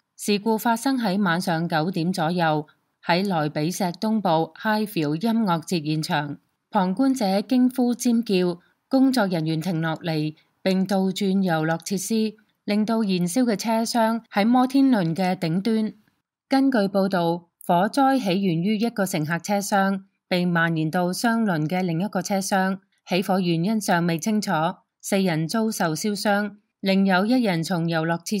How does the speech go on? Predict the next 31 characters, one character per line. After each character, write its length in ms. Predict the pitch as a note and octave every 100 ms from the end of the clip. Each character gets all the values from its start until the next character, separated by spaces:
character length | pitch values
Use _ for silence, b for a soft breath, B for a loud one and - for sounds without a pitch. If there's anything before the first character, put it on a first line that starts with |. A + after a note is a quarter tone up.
| -
施 120 | A3+
上 340 | A3 F3 F3
跌 180 | F3 F#3+
倒 280 | F3+ D#3+ D#3+
受 200 | F#3+ D#3+
傷。 380 | D#3+ G3+ G3+ G3+ - _ b b _
德 100 | - C#4+
國 280 | C4+ G#3+
紅 240 | - F3+ F3
十 140 | F#3+
字 200 | F#3 G3
會 220 | F3+ F#3
表 180 | G#3+ F#3+
示， 400 | G3+ F#3 F3 D#3 - _
其 220 | G3 E3
餘 100 | E3
三 320 | E3 A#3+ A#3+
十 160 | A3+ F#3+ F3
人 300 | D#3+ D#3 D#3 _
大 180 | F3+ F3+
多 180 | A#3 A#3+
數 240 | A3 F#3+
係 220 | F#3 F3
輕 240 | G3+ B3 A#3+
微 200 | E3+ D3
吸 160 | A3+ A3+ F#3
入 60 | E3 F3
濃 200 | E3 E3
煙 200 | G#3+ A3
中 240 | G#3+ F3+
毒， 260 | F#3 D#3 D3+